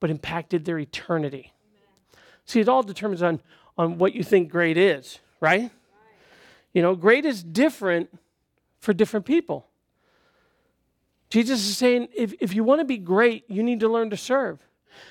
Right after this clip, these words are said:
And I know some people, they have this mind that serving makes them inferior, but that's actually contrary to the plan that God has. You know, I heard it quoted like this, "If serving is beneath you, greatness is beyond you."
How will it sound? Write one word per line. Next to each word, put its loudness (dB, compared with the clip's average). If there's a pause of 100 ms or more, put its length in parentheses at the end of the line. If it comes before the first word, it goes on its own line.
(100)
And 6
I 4
know 4
some 2
people, 6
they 4
have -2
this -4
mind 4
that 0 (280)
serving 2
makes 4
them 0
inferior, 2
but -4
that's -2
actually -2
contrary 0 (340)
to 2
the 8
plan 2
that 0
God 0
has. -8 (920)
You 6
know, 6
I 0
heard 0
it -8
quoted 2
like 0
this, 2 (1500)
"If 2
serving 0
is 2
beneath 0
you, -4 (160)
greatness -2
is -2
beyond 0
you." -16